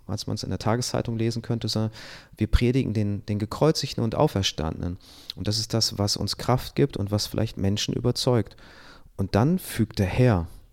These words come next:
nicht wir, wir können's nicht machen, aber Gott fügt hinzu und dann heißt es täglich zur Gemeinde,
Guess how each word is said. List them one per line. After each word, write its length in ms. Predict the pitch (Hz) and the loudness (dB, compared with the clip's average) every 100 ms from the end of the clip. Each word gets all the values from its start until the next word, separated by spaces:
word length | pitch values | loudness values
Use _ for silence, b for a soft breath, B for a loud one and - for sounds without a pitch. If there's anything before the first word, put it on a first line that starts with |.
| - | -6
nicht 240 | 127 - | -4 -2
wir, 180 | 127 113 | 0 2
wir 100 | 98 | 0
können's 260 | - 127 - | 0 -2 -2
nicht 160 | - | -2
machen, 340 | 131 170 208 208 B B - | 0 0 -2 -4 B B -10
aber 220 | - 113 | -6 -4
Gott 240 | - 202 | -2 -4
fügt 400 | - - 180 - | -4 0 0 0
hinzu 580 | - 127 - - 147 202 B B B B | -2 0 2 2 4 2 B B B B
und 100 | 110 | 0
dann 120 | 110 | 4
heißt 220 | 120 120 | 4 2
es 200 | 110 - | -2 -2
täglich 680 | - 131 185 - - 92 - | 4 8 8 6 0 -4 -4
zur 160 | - 104 | -4 2
Gemeinde, 480 | 98 95 101 123 | 4 4 4 2